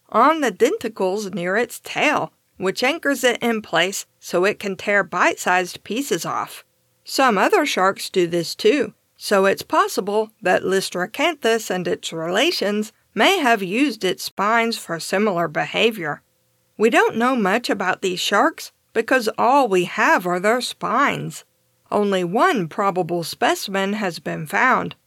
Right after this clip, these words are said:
by a paleontologist named Rainer Zangaro.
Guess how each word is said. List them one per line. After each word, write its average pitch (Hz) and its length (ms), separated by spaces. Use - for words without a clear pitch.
by 185 160
a 180 120
paleontologist 240 1400
named 180 320
Rainer 220 540
Zangaro. 175 840